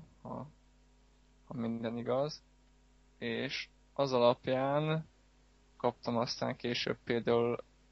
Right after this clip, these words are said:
a Kertvárosi Gettó című rajzfilmsorozatot. Azt a, azt a Hamas Dániel együtt csináltam, és ott, ott, ott a szövegnek a jó részét, a, tehát a, a slanget, azt gyakorlatilag ne-, ö,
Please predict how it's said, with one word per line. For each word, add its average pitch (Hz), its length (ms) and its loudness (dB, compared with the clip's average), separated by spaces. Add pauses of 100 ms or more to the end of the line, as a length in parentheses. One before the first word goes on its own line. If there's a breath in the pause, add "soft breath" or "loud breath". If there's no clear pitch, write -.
(100)
a 120 340 2 (1000)
Kertvárosi 117 600 2
Gettó 135 420 -2
című 135 280 -4
rajzfilmsorozatot. 143 1200 0 (960)
Azt - 340 -8
a, 127 320 2 (640)
azt - 180 -8
a 123 60 0
Hamas 131 460 2
Dániel 139 540 0
együtt 139 240 0
csináltam, 151 540 0
és 151 140 -4
ott, 147 140 -4 (140)
ott, 147 120 -8 (160)
ott - 300 -12
a 65 280 2 (720)
szövegnek - 1000 -2
a 131 240 -2
jó 135 220 2
részét, 131 480 0
a, 135 200 0
tehát - 200 -6
a, 127 200 0
a - 80 -6
slanget, 143 520 8
azt 139 280 0
gyakorlatilag 135 420 4
ne-, - 340 -4
ö, - 140 0